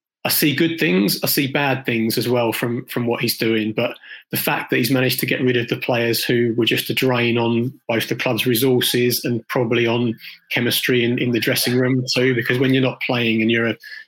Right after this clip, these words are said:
a big name player, you can't help but be, you know, a, a bad influence in some way, can you, just because you're there?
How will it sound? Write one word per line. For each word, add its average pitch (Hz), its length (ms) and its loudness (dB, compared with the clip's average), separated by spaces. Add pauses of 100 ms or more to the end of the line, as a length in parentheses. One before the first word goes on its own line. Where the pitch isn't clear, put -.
a - 40 -8
big 123 200 -2
name 113 280 0
player, 120 280 0
you 120 160 2
can't 123 240 0
help 120 240 -2
but 117 180 -4
be, 113 320 0 (480)
you 120 80 0
know, 107 320 0
a, 131 240 -6
a 120 40 -10
bad 113 220 0
influence 120 440 -2
in 110 80 0
some 120 260 0
way, 110 220 0
can 131 120 -2
you, 120 60 0
just 127 160 -2
because 123 240 0
you're 127 140 2
there? 127 400 0